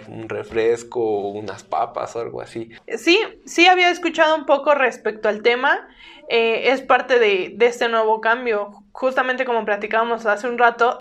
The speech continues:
Speaker 2: la parte de la, del problema de salud pública en el que nos encontramos, en obesidad infantil, somos el primer lugar a nivel mundial. Entonces, imagínate en el, en el problema en el que actualmente nos encontramos.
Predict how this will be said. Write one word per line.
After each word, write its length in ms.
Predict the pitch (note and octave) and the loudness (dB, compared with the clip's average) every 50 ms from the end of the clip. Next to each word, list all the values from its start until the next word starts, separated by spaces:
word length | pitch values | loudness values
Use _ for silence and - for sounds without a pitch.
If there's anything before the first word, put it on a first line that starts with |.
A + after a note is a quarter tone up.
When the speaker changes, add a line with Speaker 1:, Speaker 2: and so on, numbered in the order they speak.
| - - | -8 -2
Speaker 2:
la 200 | - A#3 A#3 A#3 | 0 0 2 2
parte 220 | - - B3 E4+ D#4+ | 0 0 4 4 4
de 40 | |
la, 600 | D4 C4 A3 G#3 G3+ G3+ G3+ F#3+ F3 D3+ - - - | 6 6 6 8 8 8 8 6 4 0 -6 -12 -12
del 320 | A#3 G3 A#3 A3+ A3+ A3+ | -4 0 0 0 0 0
problema 640 | - A3+ A3+ A3 G#3+ A#3 C4 D#4+ F#4+ G#4+ G#4 D#4+ B3 | 2 2 2 4 4 4 4 4 4 4 4 4 4
de 80 | A#3 A#3 | 2 2
salud 320 | - A#3 A#3+ B3+ C4 B3+ | 0 0 0 0 -4 -4
pública 380 | C4+ D4+ E4 E4 D#4 B3+ B3 A3+ | -2 -2 0 0 0 0 -2 -2
en 80 | A3 | -2
el 120 | G#3+ G#3+ G#3+ | -4 -4 -4
que 100 | A3 G#3+ | -6 -4
nos 240 | G#3+ A3 G#3+ G#3+ | -4 -4 -4 -4
encontramos, 680 | A3+ G#3+ G#3+ A3 G#3 G#3+ G#3+ A#3 C4+ D4 C#4+ B3+ B3 - | -6 -8 -6 -6 -6 -2 2 2 2 2 0 -4 -4 -4
en 120 | A3 G#3+ | -4 -4
obesidad 440 | G#3+ G#3 G#3 G#3+ G#3 A#3+ A3 A#3 C4+ | -2 -2 -2 -2 0 0 0 0 0
infantil, 640 | D4+ D#4 D4+ B3 G#3+ G3+ G3+ G3+ A#3 B3+ C#4+ C#4+ - - | -2 -4 -4 -4 -4 -4 -4 -4 -4 -4 -4 -6 -6 -2
somos 280 | - B3 B3+ C#4+ C#4 | -2 -2 -2 -2 -4
el 160 | C4+ A#3 A3+ G#3+ | -4 -6 -6 -8
primer 440 | - G#3 G#3 G#3+ A#3 C4 D4 C#4 | -10 -10 -6 -4 -2 -2 -2 -2
lugar 500 | C4 A3+ A3 G#3 A3 B3 C4+ C4 C4+ - _ _ _ _ - - | -4 -4 -2 2 4 4 4 4 2 -6 _ _ _ _ -8 -6
a 80 | G#3+ | -6
nivel 320 | A3 G#3+ G#3+ G#3 G#3+ A3 A3+ | -4 -4 -4 -2 -2 -4 -4
mundial. 420 | A3+ G#3+ G#3 G#3+ A3+ A#3 A#3 A#3 - - - - - - - | -6 -8 -2 2 2 2 2 0 -4 -16 -20 -20 -20 -14 -12
Entonces, 420 | A3+ A3+ G#3+ B3 C4 C4 D#4 C4+ C#4 | -10 -8 -8 -8 -6 -6 -6 -6 -6
imagínate 800 | B3+ G#3 G3 G#3 G#3+ - D4+ D#4 D4 - - G#3 G#3 G3+ G#3 | -4 -4 -4 -4 -4 -6 -2 -2 -2 0 0 -4 -2 -2 -4
en 120 | G#3 G3+ G#3 | -4 -2 -4
el, 240 | G#3 G3+ G3+ G3 - | -4 -4 -4 -8 -6
en 140 | A3 G#3+ G#3+ | -6 -4 -4
el 140 | G#3 G#3+ | -4 -4
problema 440 | G#3 G#3+ G#3+ G#3+ G#3+ A3+ A3+ A#3+ C4+ | -2 0 0 0 2 0 0 0 0
en 100 | C4+ B3+ | 0 0
el 180 | B3 A3+ G#3 - | -2 -4 -4 -2
que 120 | G#3+ G#3 | 0 0
actualmente 600 | F#3+ G3 G3 - - E4 A3+ A#3+ A#3 A#3 A#3 A#3 G#3+ | 0 0 -2 -2 0 0 0 0 -2 -4 -4 -4 -4
nos 180 | G3 G3 - | -6 -6 -10
encontramos. 720 | G#3 - - G#3+ G#3+ G#3+ A3+ C4+ D#4 D#4 C#4+ A#3 A3+ - | -14 -14 -14 -14 -8 -2 2 2 2 2 0 -4 -6 -8